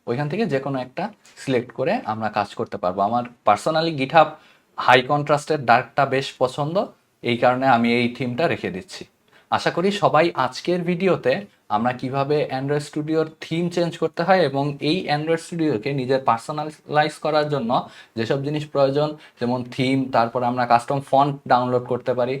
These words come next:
এইসব জিনিস প্লাগইন থেকে ডাউনলোড করে সবাই নিজের ডেভেলপমেন্ট এরিয়া যাতে নিজের পছন্দ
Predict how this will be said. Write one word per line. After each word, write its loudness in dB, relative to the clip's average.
এইসব 2
জিনিস 0
প্লাগইন 4
থেকে 0
ডাউনলোড 2
করে 0
সবাই 2
নিজের 6
ডেভেলপমেন্ট 0
এরিয়া -2
যাতে 0
নিজের 0
পছন্দ -4